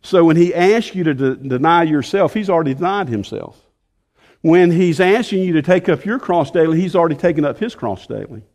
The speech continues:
And he's saying that if you're gonna be a true follower of Christ, it's not something in name. It's not just something that we get a little emotional about every night. It's, it's, it's something practical that every day that we need to deny ourselves and take up our cross. And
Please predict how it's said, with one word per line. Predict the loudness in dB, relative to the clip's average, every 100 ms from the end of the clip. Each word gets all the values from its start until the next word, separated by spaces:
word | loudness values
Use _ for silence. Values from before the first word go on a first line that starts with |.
| _ _ _ _ _ _ _ _ _ _ _ -4
And | 2
he's | 2 4
saying | 4 4 4
that | 4 2
if | 2
you're | 0
gonna | 0 2
be | 2
a |
true | 0 -2 -2
follower | 0 0 2 4 2 2
of | -2
Christ, | -4 0 2 2 -2
it's | -4
not | 0 0 0
something | -2 0 0
in | 0 2
name. | 2 0 -4 -8 -14 -20 _ _ _ _ _ _ _ _ _
It's | -2 2
not | 0 0
just | -2
something | 0 2 2 0 -6 -2
that | 2
we | 4
get | 4
a | 4
little | 4
emotional | 4 4 2 -2 -2
about | 0 0 0
every | -2
night. | -4 -4
It's, | -4 -4 -2
it's, | -4 -2
it's | -8 -8 -4
something | -2 0 -2
practical | -4 0 0 0 -6 -4 -4
that | 0
every | -2 -2
day | -2 -2 -2 -8 -20 _
that | -2
we | 2
need | 2 0
to | -4
deny | -4 -2 -2
ourselves | -4 -6 -6 -6 -6
and | -8
take | -8 -8
up | -12
our | -12
cross. | -8 -6 -6
And | -6